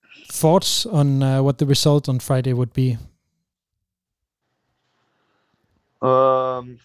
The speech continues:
Speaker 2: Friday we will go home with a, uh, same as last Friday.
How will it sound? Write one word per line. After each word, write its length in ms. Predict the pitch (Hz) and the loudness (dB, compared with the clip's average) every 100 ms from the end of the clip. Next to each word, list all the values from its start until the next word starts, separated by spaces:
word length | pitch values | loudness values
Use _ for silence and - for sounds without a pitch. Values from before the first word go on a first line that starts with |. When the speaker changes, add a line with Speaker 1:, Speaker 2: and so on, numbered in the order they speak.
| _ | _
Speaker 2:
Friday 480 | 139 151 147 147 135 | -4 -4 -4 -6 -8
we 240 | 131 131 | -12 -12
will 560 | 123 127 131 127 127 _ _ _ _ _ _ _ _ _ _ _ _ _ _ _ _ | -4 0 0 -2 -6 _ _ _ _ _ _ _ _ _ _ _ _ _ _ _ _
go 220 | 117 113 | -8 -6
home 360 | 123 123 127 117 | -4 -6 -6 -10
with 200 | 113 104 | -12 -8
a, 380 | 107 110 110 104 | -6 -4 -4 -4
uh, 460 | 107 104 101 101 - _ _ _ _ _ | -4 -6 -8 -10 -14 _ _ _ _ _
same 280 | - 120 113 | -10 -8 -8
as 100 | 104 | -4
last 240 | 107 107 - | -2 -2 -6
Friday. 320 | 101 98 | -8 -10